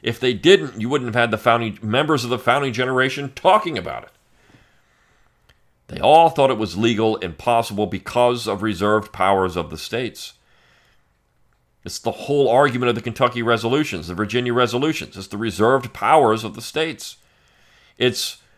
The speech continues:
Nathaniel Macon saying nullification is stupid, just secede.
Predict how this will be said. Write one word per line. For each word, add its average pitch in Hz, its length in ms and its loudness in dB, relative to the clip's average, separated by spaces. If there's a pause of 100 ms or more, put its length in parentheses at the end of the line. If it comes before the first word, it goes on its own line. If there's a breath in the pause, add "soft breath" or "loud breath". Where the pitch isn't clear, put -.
(200)
Nathaniel 143 460 0
Macon 139 340 0
saying 120 280 0
nullification 127 640 0
is 101 80 -8
stupid, 151 440 0
just 101 240 -4
secede. 170 680 -6